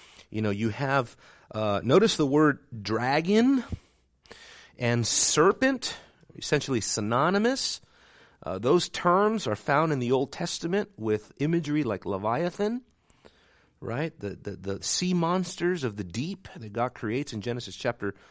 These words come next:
one and then found repeatedly throughout the book of Job and in Isaiah and different places. That serpent language, the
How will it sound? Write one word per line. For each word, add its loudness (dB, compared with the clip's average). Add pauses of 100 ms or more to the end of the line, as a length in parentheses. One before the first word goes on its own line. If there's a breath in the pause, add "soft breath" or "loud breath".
(160 soft breath)
one -2
and -2
then -4
found -2
repeatedly -4
throughout -4
the -8
book -8
of -8
Job -4
and -4
in -6
Isaiah -2
and -2
different -8
places. -2 (480 loud breath)
That -2
serpent -2
language, -2
the -6